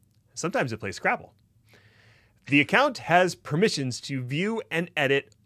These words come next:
all non-restricted pages in Confluence. Of course, no one yet knows what the password is, so you have time to,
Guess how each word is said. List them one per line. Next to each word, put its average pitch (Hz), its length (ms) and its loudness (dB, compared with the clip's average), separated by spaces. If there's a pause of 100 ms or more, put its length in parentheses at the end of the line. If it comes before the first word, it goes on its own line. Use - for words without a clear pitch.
(160)
all 185 540 4
non-restricted 135 1080 2
pages 110 520 -2
in 123 160 -6
Confluence. 104 880 -6 (760)
Of 107 100 -10
course, 294 400 2 (400)
no 240 140 2
one 226 140 2
yet 196 160 0
knows 139 400 0
what 156 180 -2
the - 80 -6
password 110 480 -8
is, 85 220 -12
so - 140 -8
you 349 140 2
have 220 180 4
time 151 280 0
to, 151 340 2